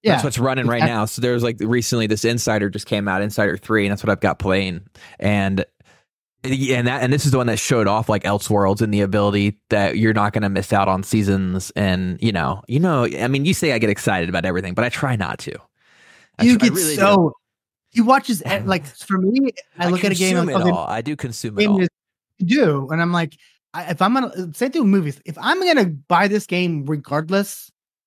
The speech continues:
Speaker 2: or I watch a movie regardless, I am watching one trailer or play the beta or the alpha, and then boom, I'm done. I'm gonna get the game. I'm gonna enjoy it.
Speaker 1: Okay.
Speaker 2: This
Speaker 1: Well,
Speaker 2: guy,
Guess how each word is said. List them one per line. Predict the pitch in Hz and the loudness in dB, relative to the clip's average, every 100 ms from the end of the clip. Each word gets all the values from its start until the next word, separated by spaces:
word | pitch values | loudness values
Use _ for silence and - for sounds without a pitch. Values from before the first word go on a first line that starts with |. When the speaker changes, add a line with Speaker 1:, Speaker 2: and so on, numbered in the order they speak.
| _ _ _ | _ _ _
Speaker 2:
or | 165 165 | -4 -2
I | |
watch | 156 175 160 | 0 0 0
a | 165 | 0
movie | 165 175 196 | 0 2 0
regardless, | 151 123 151 170 190 - - 269 | 0 -2 -4 0 -2 -4 -8 -2
I | 269 | 0
am | 240 190 156 _ _ _ | 0 0 -4 _ _ _
watching | 156 170 165 156 | -8 -6 -6 -2
one | 196 208 | -2 -2
trailer | - 185 175 170 | -4 -4 -2 -2
or | 160 135 147 _ | -4 -6 -14 _
play | - 185 180 | -8 -4 -2
the | 160 | -2
beta | 147 180 170 165 151 - _ _ | 0 0 2 4 2 -2 _ _
or | 156 | -6
the | 156 | -2
alpha, | 160 160 160 151 - | 0 0 0 -4 -2
and | 156 | -2
then | 147 | -2
boom, | 147 135 | -2 0
I'm | 147 | 2
done. | 156 220 127 107 _ _ _ | 4 2 0 -6 _ _ _
I'm | 151 | -2
gonna | 147 | 0
get | 165 | 0
the | 165 | 0
game. | 180 202 196 | 0 2 0
I'm | 165 | 0
gonna | 160 156 | -2 -2
enjoy | 156 156 185 160 | -4 -2 -2 -2
it. | |
Speaker 1:
Okay. | 123 135 _ _ | -4 -10 _ _
Speaker 2:
This | 311 403 | -6 -6
Speaker 1:
Well, | 214 | -2
Speaker 2:
guy, | 190 170 160 156 151 | 0 2 2 0 -4